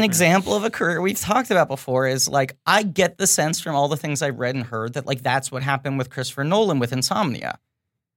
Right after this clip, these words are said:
Speaker 1: Sure. You
Speaker 2: Where,
Speaker 1: mean, like,
Speaker 2: like
Speaker 1: everyone was like, "Oh, he, like,"
Speaker 2: They're like, "This guy's a
Speaker 1: he, he
Speaker 2: professional.
Speaker 1: handled
Speaker 2: And
Speaker 1: his shit.
Speaker 2: God,
Speaker 1: It's
Speaker 2: he's,
Speaker 1: all
Speaker 2: like, good
Speaker 1: good.
Speaker 2: at handling all the personalities. He, like, calmed down Pacino.
Speaker 1: He made a movie
Speaker 2: He
Speaker 1: with
Speaker 2: delivered the
Speaker 1: Pacino and
Speaker 2: movie.
Speaker 1: <laughs> Right.
Speaker 2: It did well." And they're like, "We trust that he can do Batman,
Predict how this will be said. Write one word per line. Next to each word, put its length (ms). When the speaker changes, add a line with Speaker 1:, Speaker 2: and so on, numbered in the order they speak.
Speaker 1:
Sure. 280
You 80
Speaker 2:
Where, 100
Speaker 1:
mean, 120
like, 80
Speaker 2:
like 60
Speaker 1:
everyone 220
was 120
like, 140
"Oh, 160
he, 220
like," 240
Speaker 2:
They're 140
like, 140
"This 180
guy's 220
a 20
Speaker 1:
he, 100
he 80
Speaker 2:
professional. 440
Speaker 1:
handled 320
Speaker 2:
And 80
Speaker 1:
his 100
shit. 100
Speaker 2:
God, 120
Speaker 1:
It's 40
Speaker 2:
he's, 100
Speaker 1:
all 60
Speaker 2:
like, 140
good 60
Speaker 1:
good. 140
Speaker 2:
at 160
handling 420
all 100
the 80
personalities. 1040
He, 140
like, 160
calmed 280
down 200
Pacino. 760
Speaker 1:
He 40
made 160
a 60
movie 280
Speaker 2:
He 60
Speaker 1:
with 60
Speaker 2:
delivered 340
the 60
Speaker 1:
Pacino 40
and 80
Speaker 2:
movie. 640
Speaker 1:
<laughs> 20
Right. 120
Speaker 2:
It 120
did 140
well." 240
And 100
they're 140
like, 320
"We 140
trust 300
that 100
he 100
can 140
do 140
Batman, 600